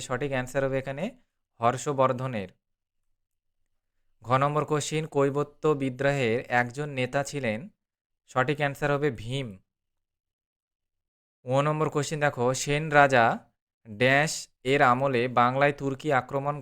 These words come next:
ঘটে। রাইট অ্যান্সার হবে লক্ষণ সেনের। লক্ষণ সেনের আমলে বাংলায় তুর্কি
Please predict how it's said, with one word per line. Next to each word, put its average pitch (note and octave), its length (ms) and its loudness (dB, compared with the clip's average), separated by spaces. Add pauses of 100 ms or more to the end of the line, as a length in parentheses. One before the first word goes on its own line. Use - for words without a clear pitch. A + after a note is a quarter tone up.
ঘটে। C3 240 0 (1800)
রাইট B2+ 260 4
অ্যান্সার D3 360 -2
হবে B2 180 2 (400)
লক্ষণ D3+ 420 0 (120)
সেনের। C3 340 -6 (1300)
লক্ষণ B2 520 -4
সেনের C#3 300 -2
আমলে C#3 220 0 (120)
বাংলায় B2 380 2
তুর্কি C3 300 -6